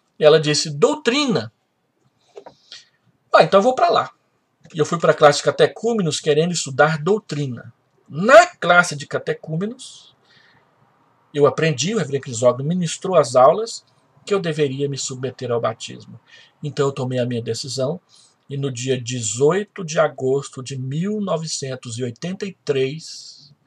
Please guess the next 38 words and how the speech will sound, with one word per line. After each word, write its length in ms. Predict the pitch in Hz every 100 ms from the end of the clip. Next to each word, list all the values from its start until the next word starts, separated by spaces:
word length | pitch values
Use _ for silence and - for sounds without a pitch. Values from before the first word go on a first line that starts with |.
| _ _ _ _ _ _ _ _ _ _
juntamente 480 | 151 170 151 156 160
com 140 | - 143
mais 240 | 139 123
vinte 380 | 127 175 302 294
e 80 | 226
sete 420 | - 185 185 185
pessoas 640 | 160 151 - 156 175 156
na 100 | 147
igreja, 560 | 127 127 135 139 156 160 _ _ _ _ _ -
eu 260 | 156 151 - _
fui 260 | - 147
batizado 800 | 123 185 - 156 131 127 131 135
e 60 | 147
fiz 260 | - 135 131
a 80 |
minha 180 | 127 127
pública 400 | 120 120 120 120
profissão 440 | 113 - - 110 113
de 120 | -
fé. 280 | - - - _ _ _ _ _ _ _ _ _ - - -
Mil 260 | 131 165
novecentos 600 | 160 135 123 143 131 117
e 40 | 123
oitenta 380 | 117 143 143 143
e 60 |
três, 580 | - - - - - - _ - - - _ 127
dois 460 | 127 156 139 117
anos 380 | 170 202 208 165
e 60 | 160
meio 400 | 139 135 143 139
após 440 | - 131 127 127
eu 60 | 123
ter 140 | 123
começado 500 | - 127 117 120 117
a 60 | 117
frequentar 520 | - - 117 123 -
a 40 |
igreja. 440 | 120 - - -